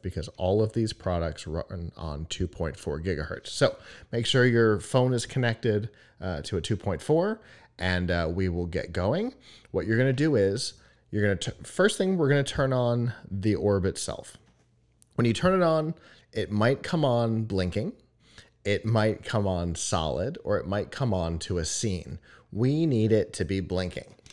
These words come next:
So you're gonna press and hold the power button for a few seconds, and the orb will turn on.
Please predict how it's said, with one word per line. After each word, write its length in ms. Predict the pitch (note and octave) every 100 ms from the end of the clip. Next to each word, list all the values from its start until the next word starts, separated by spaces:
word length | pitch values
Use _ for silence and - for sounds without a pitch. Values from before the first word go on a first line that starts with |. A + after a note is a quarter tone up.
| - -
So 220 | - G#2+ -
you're 120 | F2+
gonna 120 | F#2
press 260 | - A2 -
and 80 | A2
hold 180 | A#2
the 60 | G#2
power 260 | - A2 G#2+
button 280 | G2+ -
for 180 | F#2+ G2
a 60 | F2
few 140 | F#2+
seconds, 560 | F2 B2 - D#4 - - _ _ _ _
and 140 | - F#2
the 60 |
orb 280 | C#2 F#2+ F2
will 120 | E2
turn 240 | - - F2+
on. 280 | B2 F#4